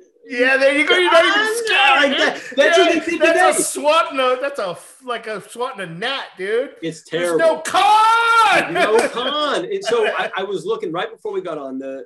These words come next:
Speaker 2: um, so there's hearings today in Washington, and Jack Dorsey, Twitter's chief executive, and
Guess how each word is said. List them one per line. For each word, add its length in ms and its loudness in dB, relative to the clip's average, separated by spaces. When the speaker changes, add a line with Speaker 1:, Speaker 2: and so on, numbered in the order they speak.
Speaker 2:
um, 500 -14
so 140 -12
there's 300 -4
hearings 440 -6
today 280 -8
in 180 -12
Washington, 760 -16
and 100 -20
Jack 280 -14
Dorsey, 360 -12
Twitter's 440 -16
chief 260 -16
executive, 640 -14
and 100 -20